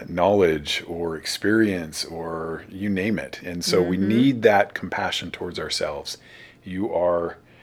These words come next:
Speaker 1: doing the best you can with what you have. Thankfully, though, no matter what you do, your worth is still a hundred percent, and you are
Speaker 2: Yes.
Speaker 1: separate from what you do. So that's an important kind of first principle in my mind for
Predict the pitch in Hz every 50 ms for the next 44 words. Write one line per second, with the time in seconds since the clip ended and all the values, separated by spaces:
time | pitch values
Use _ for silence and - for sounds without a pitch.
0 | - _ _ - 92 92 110 123 127 110 113 - - - 101 - 95 92 90 87
1 | - - - - - 95 - - - - - 120 - - - - _ _ _ _
2 | _ - 113 110 117 113 - - 95 80 85 82 71 82 73 73 73 - - -
3 | - 82 90 90 85 80 82 95 113 120 - 101 98 95 87 87 85 78 78 80
4 | 82 82 92 101 95 92 90 90 82 - - 98 95 - - - - 90 76 73
5 | 73 - - - _ _ _ _ _ _ - - - 87 82 80 85 - 104 90
6 | - - 107 101 - - - - 95 85 82 85 82 - - 127 107 92 95 95
7 | 95 87 87 - - - 110 - - 104 90 - - 92 85 85 87 76 82 85
8 | 80 73 65 - - - - - - - - 101 117 147 - - - - - _
9 | _ - 110 110 104 101 - 147 139 139 120 113 120 117 - - _ _ _ _
10 | _ _ _ _ _ _ _ _ _ _ _ _ _ _ _ _ _ - - -
11 | 110 98 90 - - 131 110 - - - - 117 110 - - 92 95 95 92 90
12 | 90 90 92 95 98 92 90 87 85 85 85 - - - 98 90 87 85 82 82
13 | - - -